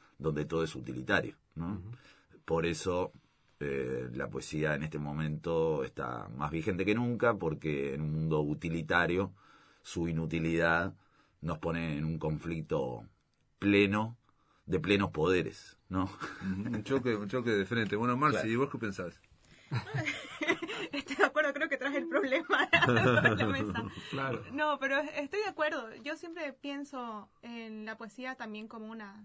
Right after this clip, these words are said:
Speaker 4: suerte de dislocación, ¿no? Como algo que está movido del lugar,
Speaker 2: Ujú.
Speaker 4: que, que, mm, puede ser en, en, en su, en su sentido, como decía Federico, pero también puede ser, em,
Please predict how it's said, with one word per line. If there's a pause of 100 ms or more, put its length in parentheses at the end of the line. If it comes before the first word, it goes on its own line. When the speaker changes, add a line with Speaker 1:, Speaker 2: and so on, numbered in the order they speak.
(140)
Speaker 4:
suerte
de
dislocación,
¿no?
Como
algo
que
está
movido
del
lugar,
Speaker 2:
Ujú. (140)
Speaker 4:
que,
que,
mm, (500)
puede
ser
en,
en, (640)
en
su, (280)
en
su
sentido,
como (160)
decía
Federico,
pero
también
puede
ser, (320)
em,